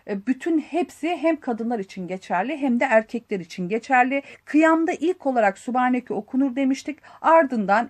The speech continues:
Eyüzü Besmele çekilir. Yani Eyüzü Billahi Mineşşeytanirracim, Bismillahirrahmanirrahim denilir ve Fatiha suresi okunur. Yani Elham suresi.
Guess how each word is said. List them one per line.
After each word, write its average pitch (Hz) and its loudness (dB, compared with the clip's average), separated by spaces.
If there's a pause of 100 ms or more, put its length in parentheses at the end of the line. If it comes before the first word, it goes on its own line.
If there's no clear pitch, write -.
Eyüzü 226 -2
Besmele 208 -4
çekilir. 196 -6
Yani 175 -4
Eyüzü 208 -6
Billahi 175 -4
Mineşşeytanirracim, 196 -8
Bismillahirrahmanirrahim 190 -6
denilir 254 -2
ve 285 -2 (160)
Fatiha 285 0
suresi 175 -10
okunur. 190 -6
Yani 170 -4
Elham 185 -6
suresi. 254 -6